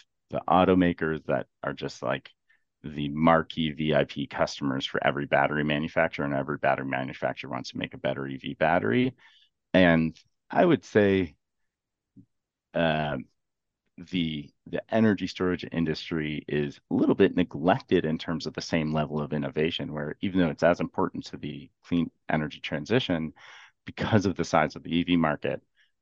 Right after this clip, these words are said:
it's not getting the same, like, focus from the producers. And so we are excited to be a hundred percent focused on the energy storage market and give them the treatment that, like,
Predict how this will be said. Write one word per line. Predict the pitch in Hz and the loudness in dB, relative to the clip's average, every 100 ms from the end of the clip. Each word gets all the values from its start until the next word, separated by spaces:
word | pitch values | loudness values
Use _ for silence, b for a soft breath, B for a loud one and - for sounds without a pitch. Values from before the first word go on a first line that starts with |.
| _ - | _ -10
it's | - - | -8 0
not | 90 82 73 - _ _ - | 4 6 4 0 _ _ 2
getting | 92 80 73 | 4 4 2
the | 69 | -2
same, | - 73 71 67 67 - _ _ _ _ _ _ | -4 -2 -2 -2 -6 -10 _ _ _ _ _ _
like, | 67 69 | -6 -6
focus | - - 95 87 85 69 | -8 0 2 4 0 0
from | - 71 67 | -6 -8 -8
the | 67 | -8
producers. | - 82 87 - 71 67 - - - | -8 -2 -2 0 -4 -4 -8 -12 -6
And | 78 - | -4 -2
so | 69 71 - - | -2 -4 -8 -14
we | 85 98 139 117 90 95 - _ _ | 2 8 10 10 8 2 -4 _ _
are | 78 73 | 0 0
excited | - 85 80 - | -2 -4 -4 -8
to | |
be | 78 80 - | -12 -12 -8
a | 78 | -4
hundred | 92 87 | 2 0
percent | - 80 71 | 0 -6 -4
focused | - 92 78 | 0 0 -2
on | 73 76 | -6 -2
the | |
energy | 78 98 85 71 | 2 2 0 -6
storage | - 65 62 | -6 -6 -4
market | 65 62 65 64 - _ b b b _ | -4 -4 -4 -6 -6 _ b b b _
and | 78 76 | -6 4
give | 95 71 | 6 6
them | 82 85 | 6 6
the | 76 | 4
treatment | - 71 64 64 - - | -4 -6 -4 -6 -6 -2
that, | 53 - | -2 0
like, | 50 - | -4 -6